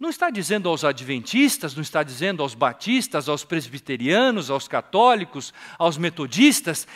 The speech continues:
está dizendo, você vai revelar aos outros. É evidente que num primeiro plano, essa revelação seria dada àqueles que passaram pelo grande desapontamento?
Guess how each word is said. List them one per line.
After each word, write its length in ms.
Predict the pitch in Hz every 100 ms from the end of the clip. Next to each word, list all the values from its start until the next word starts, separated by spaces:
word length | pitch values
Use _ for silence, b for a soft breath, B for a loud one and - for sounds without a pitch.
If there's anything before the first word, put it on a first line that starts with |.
| B
está 240 | 180 220
dizendo, 480 | 196 185 220 208 170 B B
você 280 | - 233 247
vai 180 | 226 240
revelar 400 | 240 226 240 320
aos 240 | 269 151
outros. 680 | 202 320 - 147 - - _ _ _ _ _ _ _ B B B B
É 200 | 226 254
evidente 640 | 226 220 170 311 339 -
que 160 | - 233
num 140 | 262
primeiro 400 | 202 240 254 233
plano, 580 | - 226 277 330 254 165 b b b b
essa 240 | 220 233 233
revelação 640 | 226 220 214 185 277 294
seria 340 | - 254 226
dada 460 | 175 226 254 190 165 B B
àqueles 560 | 208 190 - 285 247
que 140 | - 220
passaram 640 | 220 185 - 240 226 202
pelo 260 | 196 220 185
grande 300 | 175 226 175
desapontamento? 960 | 143 170 160 175 143 135 202 302 -